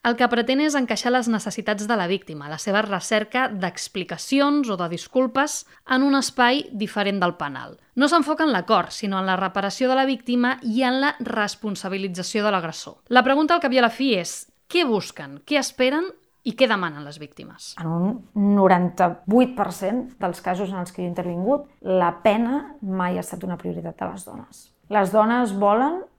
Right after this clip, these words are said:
Speaker 2: sobretot, ser cregudes. Volen que el sistema judicial entengui què ha passat i entengui que elles no són responsables i que ell és el responsable i que allò és violència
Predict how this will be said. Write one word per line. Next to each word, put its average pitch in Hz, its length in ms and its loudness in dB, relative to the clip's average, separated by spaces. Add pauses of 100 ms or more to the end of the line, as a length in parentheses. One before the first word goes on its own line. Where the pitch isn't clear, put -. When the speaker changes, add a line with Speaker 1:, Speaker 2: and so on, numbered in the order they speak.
(120)
Speaker 2:
sobretot, 196 880 0
ser - 240 -8
cregudes. 180 640 -2 (240)
Volen 190 240 2
que 240 80 -2
el 196 80 -6
sistema 202 320 -4
judicial 196 560 0 (400)
entengui 185 800 4
què 196 100 -4
ha 185 80 -4
passat 202 480 -6 (160)
i 220 120 6
entengui 214 500 4
que - 140 2 (100)
elles 220 340 4
no 190 140 -2
són 214 160 -4
responsables 190 720 -2 (100)
i 214 80 -2
que 180 160 -6
ell 190 280 2 (200)
és 180 160 -4
el 175 80 -2
responsable 175 460 -6
i 160 40 -4
que 170 120 -2
allò 190 180 4 (240)
és 165 160 -4
violència 190 720 -2